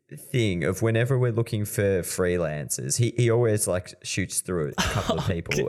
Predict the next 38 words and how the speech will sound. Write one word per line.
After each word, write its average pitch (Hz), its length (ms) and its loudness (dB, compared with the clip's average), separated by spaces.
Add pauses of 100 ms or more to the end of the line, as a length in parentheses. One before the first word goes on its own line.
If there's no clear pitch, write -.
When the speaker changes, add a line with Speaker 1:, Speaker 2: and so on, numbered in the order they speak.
Speaker 1:
and 104 200 0 (480)
two 190 180 2
Speaker 2:
This 226 140 0
Speaker 1:
from 202 100 2
Speaker 2:
is 190 120 2
so 151 400 4
Speaker 1:
two, 101 160 0 (100)
like, 98 380 0 (580)
a 120 60 2
hundred 160 400 2
percent 151 380 0
success 95 460 -2
rate. 69 260 -2 (840)
The 160 120 2
two 170 260 2
that 202 160 0
he 196 100 0
sent 131 380 2
through, 92 540 2 (340)
their 127 400 4
Instagram 139 580 0
feeds, 78 420 0
and 151 240 2
no 202 220 0
knock 143 300 0
on 87 160 -2
this, 67 260 0
like, 117 240 -2
this 135 220 0
is, 131 180 -10 (200)
this - 180 0
is 135 200 -2
content 95 580 0
still, 87 280 2
like, 107 320 0 (440)
but 135 140 2
have 131 180 4
been 127 340 2